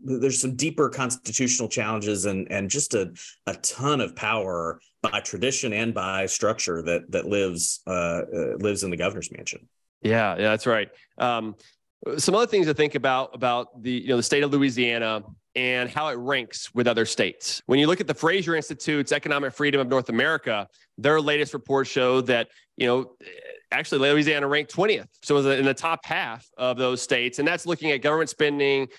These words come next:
Speaker 2: tax burdens, and regulatory burdens, ma-, mainly labor market regulation, um, where, you know, Louisiana has pretty low property tax burdens whenever you look at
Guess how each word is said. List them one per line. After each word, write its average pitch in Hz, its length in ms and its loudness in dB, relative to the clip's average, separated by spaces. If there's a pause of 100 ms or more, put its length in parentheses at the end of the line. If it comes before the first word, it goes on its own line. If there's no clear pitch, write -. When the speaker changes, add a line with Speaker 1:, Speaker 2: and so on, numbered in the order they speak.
Speaker 2:
tax 147 360 -6
burdens, 135 640 -2 (180)
and 127 340 0 (160)
regulatory 127 520 2
burdens, 104 520 0
ma-, 135 180 2
mainly 139 300 0
labor 127 300 0
market 123 320 0
regulation, 113 760 0 (240)
um, 110 380 0 (240)
where, 131 480 2 (260)
you 151 140 -2
know, 127 300 0
Louisiana 156 520 2
has 143 240 -2
pretty 196 380 2
low 156 600 4
property 156 500 -2
tax 170 260 -2
burdens 170 480 -2
whenever 131 240 4
you 127 80 6
look 131 200 4
at 120 140 0